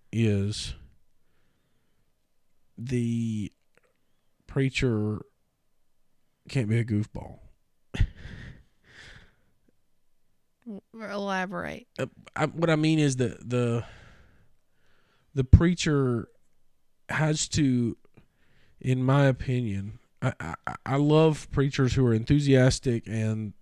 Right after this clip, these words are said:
Speaker 1: they're great communicators, but if we only spend five minutes on the Bible,
Speaker 2: Oh, yeah.
Speaker 1: I, I don't care who your favorite football team is. I don't care about your
Speaker 2: Right.
Speaker 1: seventy-five analogies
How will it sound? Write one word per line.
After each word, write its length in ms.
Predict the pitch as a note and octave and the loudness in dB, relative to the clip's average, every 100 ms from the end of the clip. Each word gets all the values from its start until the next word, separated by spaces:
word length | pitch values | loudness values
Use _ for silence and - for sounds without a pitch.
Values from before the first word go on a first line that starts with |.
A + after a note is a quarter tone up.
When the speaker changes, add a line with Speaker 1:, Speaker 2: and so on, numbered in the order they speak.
| - - - - - - - | -20 -20 -20 -20 -20 -20 -10
Speaker 1:
they're 140 | - G#2 | -4 -2
great 300 | A#2+ C3+ A#2+ | 4 4 4
communicators, 800 | B2+ B2 C3+ B2+ C#3 D#3 D3+ C#3 | -2 -2 -4 0 0 2 -2 -2
but 360 | A2+ A#2 G#2 - | 4 4 4 2
if 320 | A#2 A#2+ - | 0 0 -2
we 180 | A#2+ A#2+ | 0 2
only 280 | A#2 C#3 C3+ | 0 0 -2
spend 640 | - - C3 A2+ A2 A2 - | -4 -4 -2 0 -2 -6 -12
five 400 | - B2 A#2+ B2 | -8 -2 2 2
minutes 540 | C3 B2 G#2 - - - | 2 0 0 -4 -8 -10
on 360 | - A2+ A2 A2 | -6 -2 -2 0
the 60 | G#2+ | 0
Bible, 460 | G#2 G#2 C3 C#3 - - - | 2 2 2 -2 -6 -18 -8
Speaker 2:
Oh, 120 | B3+ | -6
yeah. 340 | A3 - G3+ - G#3 _ _ _ _ | -4 -6 -10 -10 -14 _ _ _ _
Speaker 1:
I, 160 | G#2+ A2+ - - | -2 -2 -4 -6
I 100 | - | 0
don't 240 | C3 C3+ - | 0 0 -4
care 520 | - C#3 C#3 A#2+ A2+ | 2 4 6 4 2
who 200 | - A#2+ | 0 0
your 220 | A#2 A2+ | 2 -2
favorite 360 | - G#2 A2 - | -2 -2 -2 -4
football 340 | D3+ C#3+ C3+ | -4 -2 -2
team 260 | B2+ C#3 C3 | -2 -2 0
is. 520 | B2+ A#2+ A#2 A#2 A2+ | 0 0 0 0 -2
I 140 | - G2+ | -4 -4
don't 240 | G2+ - | -4 -8
care 540 | - B2 B2+ B2+ A#2 A2 | -8 -2 0 0 0 -2
about 380 | G#2+ A#2 A2+ - | -2 0 0 0
your 80 | A2 | -2
Speaker 2:
Right. 80 | A2 | -2
Speaker 1:
seventy-five 960 | - - C3+ C3 C3 A#2 - A#2+ A#2 | -2 4 4 4 0 -2 2 4 4
analogies 840 | A2+ A2+ C3 C3 B2+ B2 A#2 A#2+ | 2 0 2 2 2 0 -2 -4